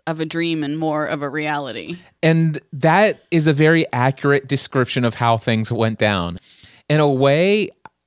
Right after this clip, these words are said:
Speaker 2: I, I feel like I should feel a little guilty about that. But at the same time, I feel like that seemed to be the, the path that was clearly laid before us to walk down.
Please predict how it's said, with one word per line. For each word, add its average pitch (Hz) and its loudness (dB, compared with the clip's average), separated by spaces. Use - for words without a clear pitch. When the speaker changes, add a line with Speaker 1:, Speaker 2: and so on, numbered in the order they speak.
Speaker 2:
I, 135 2
I 120 -2
feel 139 -2
like 131 2
I 127 2
should 135 0
feel 147 2
a 139 2
little 151 -2
guilty 156 0
about 107 -2
that. 107 -4
But 180 4
at 170 0
the 165 -2
same 170 -2
time, 185 -2
I 143 0
feel 160 -2
like 139 -2
that 131 -2
seemed 139 -4
to 156 -6
be 123 0
the, 123 -4
the 123 0
path 135 -2
that 120 -4
was 123 0
clearly 156 0
laid 127 0
before 113 -2
us 107 -2
to 113 -6
walk 101 -2
down. 78 -8